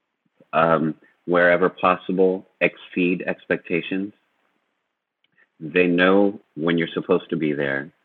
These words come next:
but if you get there earlier and you stay a little bit longer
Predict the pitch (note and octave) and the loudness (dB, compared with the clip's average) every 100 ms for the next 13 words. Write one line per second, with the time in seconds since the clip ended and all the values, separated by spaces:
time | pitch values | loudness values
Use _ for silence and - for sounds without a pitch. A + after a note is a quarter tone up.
0 | _ _ _ - D2+ - D#2+ D#2+ D2+ _ | _ _ _ -6 -6 -4 0 0 0 _
1 | D#2 - F2+ D#2+ F2+ F2+ F2+ F#2 F2+ C2+ | -4 0 0 2 0 2 2 2 0 -6
2 | D2+ - D#2 E2 E2+ E2 D2+ F2 F2 D#2+ | -10 -6 -2 0 0 -2 -4 -2 -2 -2
3 | D2 D2 | -4 -6